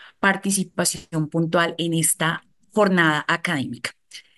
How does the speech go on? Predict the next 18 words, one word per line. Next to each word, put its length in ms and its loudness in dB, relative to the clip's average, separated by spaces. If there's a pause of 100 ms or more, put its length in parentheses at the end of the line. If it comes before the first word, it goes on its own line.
(720)
La 200 8
invitación 560 6
que 100 4
nos 160 6
han 180 6
hecho 640 2
el 160 2
día 260 2
de 200 4
hoy 440 4
es 320 2
básicamente 800 2
de 160 2
compartir 880 2 (340)
qué 120 4
innovaciones 800 2
biotecnológicas 1400 0
tenemos 580 2